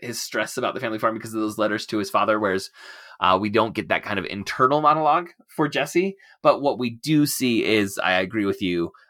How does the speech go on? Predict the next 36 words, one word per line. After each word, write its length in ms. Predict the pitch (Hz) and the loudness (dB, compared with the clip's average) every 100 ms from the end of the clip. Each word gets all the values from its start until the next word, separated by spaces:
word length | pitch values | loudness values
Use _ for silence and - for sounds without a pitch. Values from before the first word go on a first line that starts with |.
| - | -2
um, 580 | 104 98 92 90 85 90 _ _ _ _ - - - | 2 4 6 2 0 -12 _ _ _ _ -18 -18 -4
there, 260 | 113 110 | 0 0
there's, 240 | 104 110 104 | 0 -2 0
uh, 840 | - 90 87 87 87 85 80 73 - - _ _ _ _ _ - | 0 2 4 4 4 4 4 2 -2 -10 _ _ _ _ _ -4
well, 220 | 233 370 | 2 2
I 80 | - | 2
mean, 140 | 220 - | 0 2
I, 140 | 139 | 2
I 100 | - | 2
wanna 180 | 156 269 | 0 0
say 100 | - | -2
confidence, 420 | - 277 123 113 | -2 -2 -4 0
but 140 | 139 | 2
at 60 | 123 | 2
the 60 | 131 | 0
same 140 | 165 | 0
time, 140 | 143 | 0
she 260 | 131 131 127 - | 0 0 -2 0
also 300 | 143 - 113 | 0 2 0
has, 200 | 113 90 | 0 -2
like, 120 | 92 | -4
the 80 | 107 | -4
uncertainty 360 | 101 110 104 | -2 -4 -4
of, 80 | 90 | -4
like, 120 | 85 | -4
"I 100 | - | -4
don't 80 | 117 | -4
know 60 | 110 | -4
how 100 | 107 | -2
to 60 | |
raise 160 | 92 - | -2 -4
my, 100 | 76 - _ | -8 -14 _
my 240 | 95 76 - _ _ | -12 -12 -14 _ _
sister, 560 | 160 156 156 143 135 - | -4 -2 -2 -2 -2 -4
uh, 160 | 104 - | -6 -6
here. 500 | - 165 156 151 151 | -2 0 2 2 0